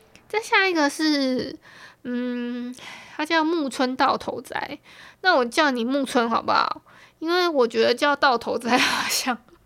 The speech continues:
<laughs> 好像有点奇怪，有点俏皮耶。还是你喜欢俏皮的？如果你喜欢我，我叫你俏皮的感觉，那我就叫你到头仔。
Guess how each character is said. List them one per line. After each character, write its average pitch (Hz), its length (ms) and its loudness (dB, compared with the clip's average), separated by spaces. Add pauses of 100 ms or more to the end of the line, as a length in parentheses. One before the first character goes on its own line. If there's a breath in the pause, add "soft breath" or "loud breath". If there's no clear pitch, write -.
(400 loud breath)
<laughs> - 720 -12
好 269 140 -2
像 381 240 4
有 330 60 0
点 285 200 0
奇 214 360 -10
怪， 254 520 2 (120)
有 320 80 -4
点 349 140 -2
俏 254 300 2
皮 - 320 -14
耶。 - 160 -14 (680 soft breath)
还 269 120 4
是 381 80 6
你 392 100 8
喜 - 80 4
欢 233 160 6
俏 - 320 4
皮 - 200 -12
的？ - 280 -14 (1160 loud breath)
如 349 60 -2
果 415 80 6
你 403 60 4
喜 - 80 2
欢 247 320 0
我， 285 120 -16 (480)
我 226 220 0
叫 294 220 4
你 - 200 -8
俏 - 300 2
皮 - 160 -10
的 - 100 -10
感 - 240 -10
觉， - 180 -10
那 254 140 2
我 - 80 -8
就 214 80 -8
叫 - 220 -2
你 - 60 -16
到 - 180 -2
头 - 200 -12
仔。 - 160 -8